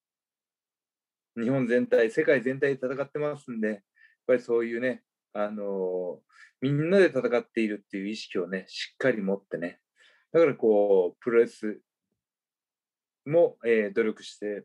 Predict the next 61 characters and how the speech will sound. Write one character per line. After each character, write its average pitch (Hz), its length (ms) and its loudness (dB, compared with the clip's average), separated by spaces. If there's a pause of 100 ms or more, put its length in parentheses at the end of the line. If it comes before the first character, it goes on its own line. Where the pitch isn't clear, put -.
だ 151 80 2
け 151 80 2
ど 117 240 4 (380)
出 120 80 -12
て 117 120 -2
し 113 120 -8
ま 110 80 0
っ 107 160 -10
た、 104 200 -2 (340)
こ 120 120 2
う - 20 2
い 135 100 2
う - 20 2
こ 131 80 0
と 110 80 -6
も 110 100 2
あ 151 60 4
る 160 100 -2
ん 147 40 -10
だ 113 100 0
っ - 100 -14
て - 80 -8
い 98 40 -6
う - 20 -6
こ 117 100 -4
と 107 100 -2
を 98 60 -2
ね、 117 140 0
ま 110 120 -6
た 110 120 0
一 - 180 -10
つ - 100 -12
の 104 100 -6
こ - 220 -6
う - 40 -20
教 123 220 0
訓 127 280 -4
に 127 100 -6
し - 80 -14
て 127 100 -2
ね、 127 180 -6 (640)
え 85 1200 -2
ー、 - 40 -16
今 107 240 0
後 104 80 4
ね、 117 240 0 (160)
え 95 380 2
ー、 - 20 -10
し - 160 -6
っ - 40 -20
か 139 100 2
り、 - 260 -2
え 87 440 -2 (1120)
ー、 - 20 -14
で 104 80 0
き 120 100 -8
る 113 300 0 (280)
限 156 260 0
り 107 60 -6
の 87 120 -8
ね、 101 220 -8